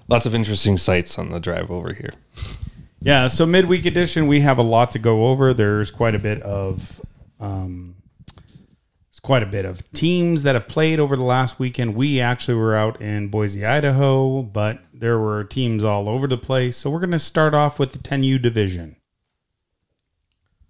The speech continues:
Speaker 2: So ten U, uh, Vegas Junior Golden Knights double A wa-, was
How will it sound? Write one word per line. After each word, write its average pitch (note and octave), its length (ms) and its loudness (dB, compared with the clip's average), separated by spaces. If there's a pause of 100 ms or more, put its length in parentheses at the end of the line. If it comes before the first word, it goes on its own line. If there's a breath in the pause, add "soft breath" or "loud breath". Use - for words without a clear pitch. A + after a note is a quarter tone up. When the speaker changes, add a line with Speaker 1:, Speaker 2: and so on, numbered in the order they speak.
(1040)
Speaker 2:
So A#2+ 420 4
ten D3 320 0
U, D3 540 2
uh, A2 440 2 (280)
Vegas B2+ 360 0
Junior B2+ 240 0
Golden A#2+ 280 0
Knights A#2+ 240 -2
double A#2 360 0
A C3 520 2 (100)
wa-, A2 280 -4 (180)
was G#2 240 -8